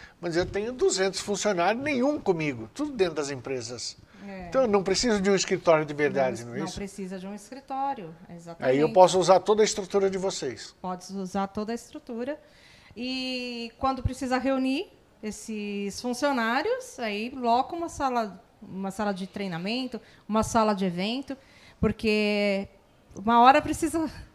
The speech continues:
Speaker 2: conhecer os funcionários, né, que você falou. Muitos nem conhecem os, os colegas de trabalho. É, cada um tá alocado numa empresa.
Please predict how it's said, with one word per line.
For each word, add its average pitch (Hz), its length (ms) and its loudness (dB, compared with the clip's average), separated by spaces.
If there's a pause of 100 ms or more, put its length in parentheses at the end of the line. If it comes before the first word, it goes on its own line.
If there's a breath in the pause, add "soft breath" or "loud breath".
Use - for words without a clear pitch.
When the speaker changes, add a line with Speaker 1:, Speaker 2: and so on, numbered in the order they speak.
(340)
Speaker 2:
conhecer 277 460 2
os 311 120 0
funcionários, 233 580 2
né, 208 120 -2
que - 60 -10
você 226 100 -10
falou. 226 380 2 (240 loud breath)
Muitos 247 340 2
nem 269 140 -2
conhecem 233 500 -2
os, - 180 -6 (120)
os 185 1000 2
colegas 208 380 0
de 190 80 -6
trabalho. 190 520 2 (640 loud breath)
É, 175 160 -4
cada 196 300 0
um 233 140 0
tá 208 320 4
alocado 202 480 0
numa 196 180 -2
empresa. 190 640 -2